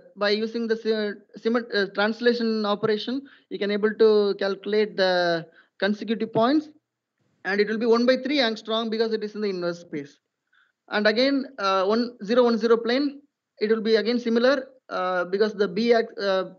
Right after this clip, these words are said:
lattice parameter B is five angstrom. So that, like, uh, if you are, uh, uh, using your translation operator, uh,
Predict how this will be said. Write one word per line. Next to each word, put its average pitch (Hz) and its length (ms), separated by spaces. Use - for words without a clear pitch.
lattice 196 300
parameter 214 440
B 233 200
is 226 140
five 220 180
angstrom. 208 460
So - 160
that, 208 200
like, 202 280
uh, 202 60
if 190 240
you 196 100
are, 185 220
uh, 170 300
uh, 170 80
using 202 360
your 185 280
translation 185 640
operator, 185 680
uh, 170 380